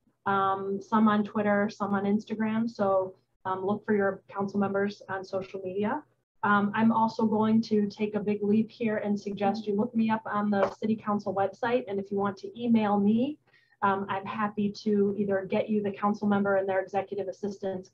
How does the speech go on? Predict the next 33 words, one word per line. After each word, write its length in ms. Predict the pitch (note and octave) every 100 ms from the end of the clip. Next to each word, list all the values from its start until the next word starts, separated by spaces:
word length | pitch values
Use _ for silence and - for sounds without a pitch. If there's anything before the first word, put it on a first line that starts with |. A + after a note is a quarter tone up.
| -
co-, 140 | G#3 - -
contact 360 | A3 A#3 D4 C#4+
information, 640 | C4+ C4+ C4+ C4+ C#4 C#4 - _ _ _
or 280 | A#3 A#3+ A#3
you're 200 | A#3 A3
also 380 | C4+ F#4+ - D#4
welcome 500 | C4+ C4 C4 C4 B3+
to 160 | -
go, 500 | A3 A3 A3 G#3+ G#3+ G#3
um, 320 | G3+ G3+ G3+ - _ -
the 60 |
woman 320 | G#3+ C4 C#4 B3+
who 100 | B3
runs 260 | A3+ A3+
our, 300 | G3+ F#3 F#3 _ F#3+
our 140 | F#3
public 380 | - A#3 B3 A#3+
calendar, 640 | - G3+ G#3+ A3+ C4+ D4 -
her 60 |
name 180 | G3+ G3
is 100 | F#3+
Kimberly 460 | - G#3 G3+ G3 G3
Moss. 480 | F3+ F#3 A#3+ - _ _ _ -
She 340 | - C4+ D4
has 560 | D4 C4 B3 C4 C#4+ - -
an 200 | G#3+ G#3+ A#3
email 440 | A#3 A3+ A3 G#3
listserv, 680 | G3+ A3+ - - A#3+ B3+ C4 - _ _ G#3
and 140 | G#3
she 220 | - B3+
will 160 | A#3 G#3
send 400 | - A#3 A3+ A3
you, 440 | G#3+ G#3+ G#3 A3+